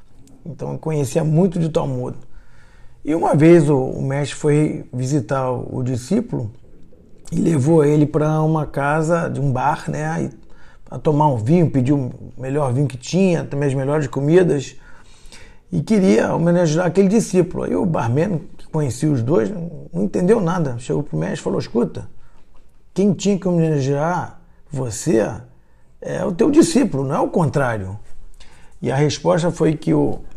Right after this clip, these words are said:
o mestre falou: "Olha, quando eu ensinei a ele as coisas, né, que me eram importantes,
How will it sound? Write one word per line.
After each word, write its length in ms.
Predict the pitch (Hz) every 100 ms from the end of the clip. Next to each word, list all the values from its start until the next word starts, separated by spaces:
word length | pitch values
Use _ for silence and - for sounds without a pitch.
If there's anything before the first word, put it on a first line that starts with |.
| - 170
o 60 |
mestre 280 | 151 147 -
falou: 480 | 151 147 135 - -
"Olha, 300 | 165 156 123
quando 400 | 120 147 165 160
eu 280 | 180 170 -
ensinei 680 | 156 123 - 143 139 170 139
a 80 | 135
ele 220 | 139 131 127 - - - - -
as 220 | - 113 -
coisas, 560 | 139 135 120 113 - -
né, 400 | 98 156 143 113 - - -
que 60 |
me 320 | 117 120 117 110 120 - - - - - - - - -
eram 180 | 131 127
importantes, 840 | 123 101 - - 156 170 170 -